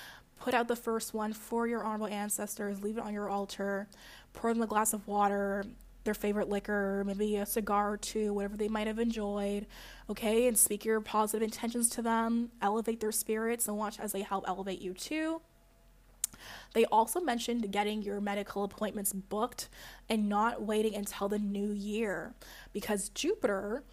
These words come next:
magnifies all sorts of things in our life, okay? And so you wanna make sure that you aren't caught off guard or surprised when things erupt to the surface,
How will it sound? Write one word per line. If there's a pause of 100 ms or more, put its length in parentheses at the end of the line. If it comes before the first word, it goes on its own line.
(340)
magnifies
all
sorts
of
things (100)
in
our
life,
okay? (500)
And
so
you
wanna
make
sure
that
you
aren't (520)
caught
off
guard (100)
or
surprised
when
things
erupt
to
the
surface,